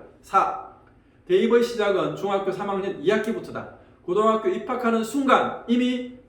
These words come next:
팔십 프로 이상 대학이 결정되어 있다. 오, 대입 공부는 고이 때 끝난다.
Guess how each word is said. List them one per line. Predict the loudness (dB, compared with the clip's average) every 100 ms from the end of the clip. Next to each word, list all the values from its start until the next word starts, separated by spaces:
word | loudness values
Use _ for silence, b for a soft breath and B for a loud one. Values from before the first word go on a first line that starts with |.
| -10
팔십 | -10 -8 -10 -6
프로 | -2 0
이상 | -2 -2 -4 -4
대학이 | -8 -8 -8 -8
결정되어 | -4 -4 -4 -4 -4
있다. | -6 -10 -16 -20 _ _ _ _ _
오, | 2 4 0 -8 B B 2
대입 | 4 6
공부는 | 4 2 2 2 0 0
고이 | 4 4 4
때 | 0
끝난다. | -2 -4 -4 -6 -10